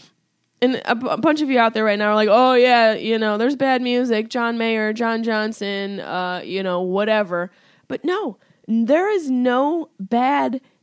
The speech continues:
anything. Someone's gonna like it. And if someone likes it, guess what? It's not bad.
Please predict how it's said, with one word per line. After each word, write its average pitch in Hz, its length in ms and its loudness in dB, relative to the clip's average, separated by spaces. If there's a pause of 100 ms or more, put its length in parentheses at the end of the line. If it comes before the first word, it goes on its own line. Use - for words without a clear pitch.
(160)
anything. 262 800 0
Someone's 370 640 -2
gonna 247 380 -2
like 185 320 -4
it. 92 140 -12 (1120)
And 254 120 0
if 277 80 0
someone 339 380 0
likes 349 300 -2
it, 302 280 -4
guess 294 220 -4
what? 359 140 -2
It's 311 160 -6
not 262 220 -4
bad. 285 340 -2